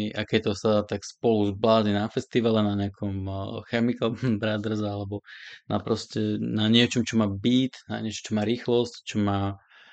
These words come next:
a, určitú, určitý náboj, a, ktorý má vola do pustenia, pustenia kontroly. Takže toto vidím na ľuďoch, že ľudia, ktorí majú te-, niečo v sebe také tanečnejšie alebo, o,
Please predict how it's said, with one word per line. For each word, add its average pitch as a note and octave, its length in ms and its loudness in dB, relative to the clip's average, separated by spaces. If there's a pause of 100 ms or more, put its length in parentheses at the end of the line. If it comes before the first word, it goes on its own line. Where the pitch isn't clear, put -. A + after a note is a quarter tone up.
(460)
a, A2 40 2 (440)
určitú, A2 480 -4
určitý A2+ 400 -4
náboj, G#2+ 480 2 (320)
a, G#2 320 -4
ktorý G#2+ 160 0
má G#2 160 2
vola G2 320 2 (160)
do A#2+ 160 -12
pustenia, F#2+ 560 -2 (160)
pustenia G2+ 320 -2
kontroly. F#2+ 640 -2 (560)
Takže G#2 240 -2
toto A2 400 2 (320)
vidím A2+ 320 4
na A2 160 2
ľuďoch, A2 240 2
že G#2+ 120 0
ľudia, G#2+ 240 -2
ktorí G#2 480 0
majú G#2 760 0
te-, A2 160 -6
niečo A2 240 -6
v - 80 -18
sebe A2+ 240 -4
také A2 240 -12
tanečnejšie A2+ 800 -2 (400)
alebo, G2 720 0
o, G#2 280 -4